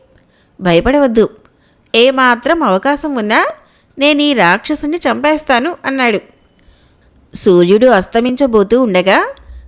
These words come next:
మూడు తలల రాక్షసుడు గుహ నుంచి బయటకు వచ్చాడు. చీకటిలో నుంచి వస్తూ ఉండటం చేత వెలుగు చూడలేక, వాడు ఒక్క క్షణం పాటు కళ్ళు మూసుకున్నాడు. ఆ క్షణంలోనే సోములు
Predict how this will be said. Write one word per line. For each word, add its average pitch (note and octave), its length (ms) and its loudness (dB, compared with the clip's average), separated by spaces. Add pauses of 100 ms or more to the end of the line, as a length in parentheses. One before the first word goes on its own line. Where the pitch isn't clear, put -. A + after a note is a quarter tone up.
(140)
మూడు E4 260 4
తలల D4 320 0
రాక్షసుడు C4+ 800 -2 (180)
గుహ D#4 200 2
నుంచి D4 320 -2
బయటకు B3+ 400 -2
వచ్చాడు. G#3+ 400 0 (1120)
చీకటిలో F#3+ 560 2
నుంచి C4 280 -4
వస్తూ A3 480 0
ఉండటం C4+ 320 -2
చేత A#3 300 -2 (280)
వెలుగు G3 520 0
చూడలేక, B3 540 0 (720)
వాడు E4 280 2
ఒక్క D4 320 0
క్షణం C#4 360 -2
పాటు C4 480 -2 (100)
కళ్ళు E4+ 180 2
మూసుకున్నాడు. B3+ 640 -2 (920)
ఆ D4+ 220 0
క్షణంలోనే A#3+ 880 -2
సోములు B3+ 680 0